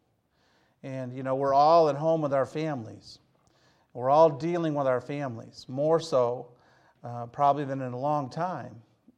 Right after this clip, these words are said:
You're, you're at home, the kids are home, you're dealing with their homework, you're dealing with just, uh, them getting along with each other. Uh, husbands and wives are, are home together,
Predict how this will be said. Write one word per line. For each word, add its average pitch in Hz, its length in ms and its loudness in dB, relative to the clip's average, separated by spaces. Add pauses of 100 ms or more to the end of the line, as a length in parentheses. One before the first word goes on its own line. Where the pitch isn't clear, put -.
(140)
You're, 123 300 -12 (480)
you're 120 180 -8
at 110 80 -8
home, 156 440 4
the 127 100 -6
kids 151 320 -4
are 147 80 -4
home, 156 520 -2 (600)
you're 123 140 -10
dealing 143 300 -4
with 135 120 -6
their 120 140 -6
homework, 160 840 2
you're 120 120 -12
dealing 135 480 -6
with 127 340 -4
just, 143 360 -8
uh, 127 200 2
them 135 260 -4
getting 139 280 -4
along 131 380 0
with 156 120 -2
each 156 200 -6
other. 160 420 0 (640)
Uh, 117 220 -8
husbands 139 500 -2
and 123 120 -8
wives 139 540 0
are, 120 240 -6 (320)
are 120 160 -8
home 139 280 -6
together, 143 720 -2